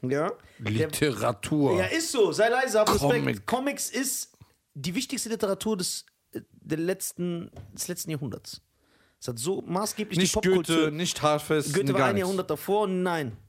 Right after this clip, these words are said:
Speaker 1: Aber das war ein Jahrhundert davor, ich hab gesagt, das letzte Jahrhundert. So, pass auf. Robin Hood, ach, Robin Hood, sag ich, was rede ich da? Zorro ist der erste Comic-Superheld gewesen mit einer Doppelidentität. Also der privat eine andere Person war und hat sich dann verkleidet und war ein Held.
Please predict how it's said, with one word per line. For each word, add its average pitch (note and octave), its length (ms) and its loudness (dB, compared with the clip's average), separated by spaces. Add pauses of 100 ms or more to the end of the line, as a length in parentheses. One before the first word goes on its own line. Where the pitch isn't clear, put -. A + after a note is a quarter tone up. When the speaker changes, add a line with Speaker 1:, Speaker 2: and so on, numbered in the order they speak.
(140)
Speaker 1:
Aber F#3 180 0
das G#3 160 0
war A3+ 60 0
ein C4+ 100 0
Jahrhundert C4 220 0
davor, A#3+ 180 0
ich G#3 60 -4
hab F#3+ 40 -4
gesagt, F#3+ 140 -6
das - 60 -6
letzte F#3 240 -2
Jahrhundert. A2+ 260 -2
So, D#3+ 140 0
pass D#3 180 -2
auf. A#2 180 -2 (1120)
Robin C#4 380 -2
Hood, C#4 340 -2
ach, - 180 -4
Robin F3 240 -2
Hood, G3+ 180 -2
sag C3+ 180 -4
ich, C3 100 -4
was C#3+ 140 -6
rede G3 100 -2
ich - 60 -4
da? B2+ 140 -2
Zorro A3+ 540 -2 (760)
ist - 180 -4
der - 100 -4
erste G3+ 300 -2
Comic-Superheld B2 760 -4
gewesen A2+ 420 -4 (220)
mit C3 480 -4
einer D#3 200 -2
Doppelidentität. A#2+ 920 -6
Also B2 220 -4
der B2 100 -2
privat D3 420 -4
eine C#3 120 -4
andere C#3 180 -4
Person B2 360 -4
war A3+ 180 0
und - 120 -2
hat C#3 120 -2
sich - 60 -8
dann B2+ 100 -4
verkleidet F#3 500 -2
und D3 140 -4
war C#3+ 100 2
ein C3 140 -4
Held. D#2+ 400 -10